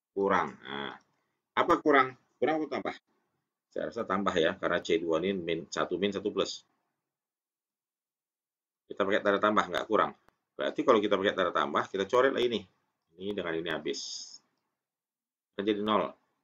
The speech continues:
Kalau ini tambah ini jadi berapa? Nah, minus ya. Ini tambah ini jadi tiga. Ini tambah jadi tiga.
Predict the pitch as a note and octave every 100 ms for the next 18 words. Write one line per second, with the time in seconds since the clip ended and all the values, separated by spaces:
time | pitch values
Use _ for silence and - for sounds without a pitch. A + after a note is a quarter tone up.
0 | _ F2+ F2+ - G#2 B2+ A2+ G#2+ G#2+ A2+
1 | A2+ G#2 F2+ E2+ - C2+ _ _ _ _
2 | C#2 C#2 C#2 C#2 C#2 C#2 C#2+ _ E2+ G2
3 | F#2+ - - - C#2+ _ _ _ - F2
4 | G2+ F#2+ G2 A2 G2+ F2 F#2+ - - _
5 | _ _ _ _ _ _ _ _ _ _
6 | _ _ _ _ _ G2 D#2 E2 F2+ D#2+
7 | D#2 - - -